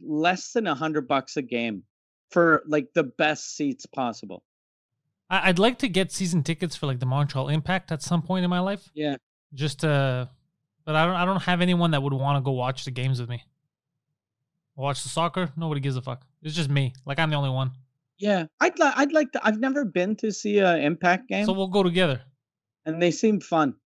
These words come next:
Speaker 2: Yeah, Jean Thomas, I think, would, would go too. 'Cause I think we had
Speaker 1: Yeah, yeah.
Speaker 2: Yeah, I even spoke to him about going to a game during the, um, uh, the Champions League here, but then the
Speaker 1: Okay.
Speaker 2: coronavirus happened, so I think everything got canceled. But yeah,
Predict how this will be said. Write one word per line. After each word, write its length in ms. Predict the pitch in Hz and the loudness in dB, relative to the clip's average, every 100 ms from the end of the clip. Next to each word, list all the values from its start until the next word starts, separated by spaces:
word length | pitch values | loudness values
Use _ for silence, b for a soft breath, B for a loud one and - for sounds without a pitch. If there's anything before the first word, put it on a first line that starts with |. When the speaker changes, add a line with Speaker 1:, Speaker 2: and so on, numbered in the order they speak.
| _ | _
Speaker 2:
Yeah, 180 | 185 208 | -2 2
Jean 240 | 170 240 - | 6 6 8
Thomas, 480 | 202 208 220 156 - | 6 8 6 4 -4
I 180 | 147 143 | -2 0
think, 240 | 151 135 | 0 -2
would, 260 | 139 135 131 | 0 0 0
would 200 | 135 131 | -2 0
go 160 | 135 | 0
too. 200 | 127 135 - - _ | 2 0 -2 -14 _
'Cause 100 | 156 | 0
I 80 | 151 | 2
think 180 | 190 185 | 4 6
we 80 | |
had 100 | 170 | 8
Speaker 1:
Yeah, 80 | 190 | 8
yeah. 300 | 190 185 175 - _ _ _ | 6 2 0 -4 _ _ _
Speaker 2:
Yeah, 240 | 156 151 151 | -2 0 0
I 200 | 147 165 | 2 2
even 160 | 175 | 2
spoke 300 | - 180 170 | 2 0 0
to 60 | 147 | 2
him 100 | 147 | 2
about 200 | 143 131 | 2 2
going 180 | 151 160 | 0 0
to 80 | 160 | 0
a 40 | |
game 320 | 151 165 165 | 0 2 2
during 260 | 147 147 143 | 2 2 2
the, 100 | 131 | 2
um, 400 | 123 123 120 123 _ B B B B - | 0 0 -4 -8 _ B B B B -8
uh, 760 | 120 123 123 - - - 123 | -6 -6 -6 -8 -10 -12 -12
the 140 | 127 131 | -10 -4
Champions 460 | - 160 180 170 | 2 4 4 0
League 140 | 190 175 | -4 -6
here, 260 | 208 226 - _ _ - | -6 -6 -10 _ _ -8
but 120 | 147 | -2
then 140 | 156 147 | 2 2
the 60 | |
Speaker 1:
Okay. 140 | - 143 | 2 2
Speaker 2:
coronavirus 480 | 139 123 127 120 - | 4 4 0 -2 -4
happened, 320 | 120 123 120 | -8 -8 -10
so 400 | - 127 131 127 - | -8 -8 -8 -10 -10
I 80 | 135 | -8
think 160 | 131 | -4
everything 260 | 127 123 123 | -4 -2 -4
got 180 | 120 123 | -4 -4
canceled. 380 | 139 160 180 - _ _ _ _ _ | -2 -2 -4 -10 _ _ _ _ _
But 80 | 143 | 2
yeah, 140 | 175 | 6